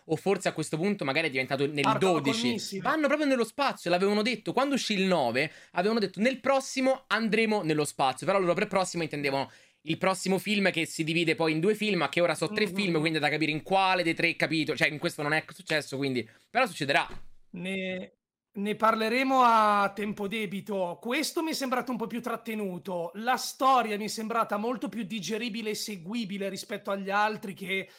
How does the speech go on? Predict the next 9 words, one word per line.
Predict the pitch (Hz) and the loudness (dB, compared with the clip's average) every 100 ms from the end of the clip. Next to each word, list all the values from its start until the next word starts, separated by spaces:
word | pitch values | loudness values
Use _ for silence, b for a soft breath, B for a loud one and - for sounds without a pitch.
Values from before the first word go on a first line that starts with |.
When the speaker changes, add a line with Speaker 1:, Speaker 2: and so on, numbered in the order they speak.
| B | B
Speaker 2:
esplodevano | 226 202 - 208 214 202 220 226 220 | -8 -6 -8 -6 -6 -4 -4 -4 -6
di | 196 | -6
sottotrame | - 220 - - 208 202 214 214 208 208 B - | -8 -8 -8 -8 -2 0 0 -2 -4 -8 B -12
e | 196 | -10
di | 170 - | -8 -10
piani | 185 214 220 | -4 -2 -2
raffazzonati | 202 - 208 202 196 196 196 | -4 -4 -6 -6 -6 -6 -6
dei | 185 180 | -10 -12
cattivi. | 233 - 254 240 214 240 311 | -12 -10 -6 -4 -2 -4 -6